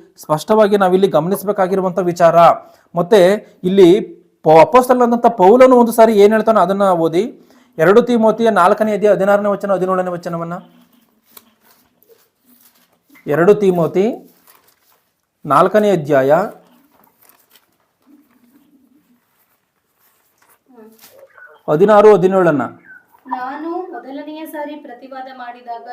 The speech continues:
Speaker 2: ಯಾರೂ ನನ್ನ ಕಡೆ ಆಗಲಿಲ್ಲ, ಎಲ್ಲರೂ ನನ್ನನ್ನು ಕೈಬಿಟ್ಟರು. ಇದು ಅವರ ಲೆಕ್ಕಕ್ಕೆ ಸೇರಿಸಲ್ಪಡದು ಇರಲಿ. ಆದ್ರೆ ಕರ್ತನು ನನ್ನ ಬಳಿಯಲ್ಲಿ ನಿಂತು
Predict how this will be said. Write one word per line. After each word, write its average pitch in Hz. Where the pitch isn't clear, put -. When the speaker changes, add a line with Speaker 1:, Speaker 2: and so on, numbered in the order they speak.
Speaker 2:
ಯಾರೂ 226
ನನ್ನ 277
ಕಡೆ 240
ಆಗಲಿಲ್ಲ, 220
ಎಲ್ಲರೂ 240
ನನ್ನನ್ನು 254
ಕೈಬಿಟ್ಟರು. 233
ಇದು 277
ಅವರ 233
ಲೆಕ್ಕಕ್ಕೆ 262
ಸೇರಿಸಲ್ಪಡದು 226
ಇರಲಿ. 214
ಆದ್ರೆ 220
ಕರ್ತನು 220
ನನ್ನ 277
ಬಳಿಯಲ್ಲಿ 220
ನಿಂತು 233